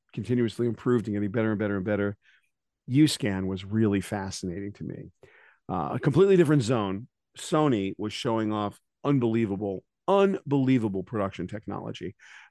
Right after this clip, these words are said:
Uh, you know that, um, Mando, the Mandalorian, is shot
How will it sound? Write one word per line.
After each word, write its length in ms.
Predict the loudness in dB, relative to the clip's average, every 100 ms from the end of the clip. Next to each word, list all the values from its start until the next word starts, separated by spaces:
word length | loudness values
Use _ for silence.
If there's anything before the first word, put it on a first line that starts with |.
| _ -14
Uh, 60 | -14 -10 -10 -10 -6
you 140 | 0 4
know 240 | 4 4
that, 200 | 2 -2 _ _
um, 460 | -6 -4 -4 -6 -10 _ _ _ _ _ _ _ _ _ -2
Mando, 540 | 0 2 2 2 2
the 80 | 2
Mandalorian, 580 | 2 2 2 2 0 -2
is 140 | -4
shot 360 | -4 -2 -2